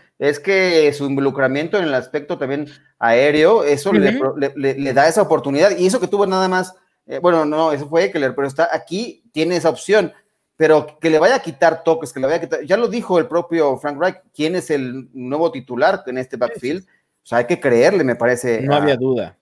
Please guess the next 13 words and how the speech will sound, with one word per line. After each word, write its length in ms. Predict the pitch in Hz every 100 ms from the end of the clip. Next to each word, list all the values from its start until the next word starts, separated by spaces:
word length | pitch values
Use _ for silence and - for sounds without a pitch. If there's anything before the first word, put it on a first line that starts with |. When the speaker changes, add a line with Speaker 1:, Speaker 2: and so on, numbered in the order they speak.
| -
Speaker 1:
no 160 | 113
hay 120 | 135
duda. 380 | 127 160 185 120 - _
Y 140 | 127 127
además, 400 | 120 127 165 - _ _ _ _ _ _
quien 200 | - 147
no 120 | 143
lo 100 | 190
vio 160 | 180 185
correr 300 | 165 151 160
a 60 | 151
nivel 220 | 135 160
colegial, 720 | 160 120 123 127 156 190